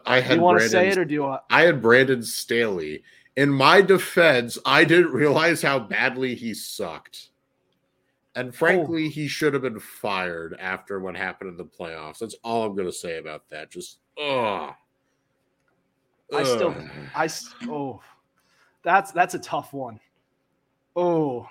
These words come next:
Speaker 2: See, that's, that's almost as bad as my Joe Judge prediction from last year. I thought Joe Judge was going to win, uh, Coach of the Year last year for the Giants,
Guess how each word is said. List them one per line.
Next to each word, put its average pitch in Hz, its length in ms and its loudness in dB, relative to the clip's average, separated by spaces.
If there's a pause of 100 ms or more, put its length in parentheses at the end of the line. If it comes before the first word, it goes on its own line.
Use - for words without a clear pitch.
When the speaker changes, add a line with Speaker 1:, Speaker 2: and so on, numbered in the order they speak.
(880)
Speaker 2:
See, 202 180 -4
that's, 214 280 2
that's - 320 2
almost 254 440 0
as 196 140 -4
bad 175 320 2
as 147 120 -6
my 160 300 0
Joe 143 300 -4
Judge 131 360 -8
prediction 110 480 -12
from 117 220 -14
last 104 380 -16
year. 73 160 -20 (200)
I 160 140 4
thought 196 480 4
Joe 185 220 0
Judge 170 320 0
was 156 100 -2
going 156 240 -2
to 151 80 -2
win, 139 420 -4 (460)
uh, 135 160 -2
Coach 185 320 2
of 196 80 2
the 180 80 2
Year 135 420 -4 (100)
last 160 520 0
year 117 320 -8 (840)
for 160 160 -2
the 160 80 -2
Giants, 127 640 -6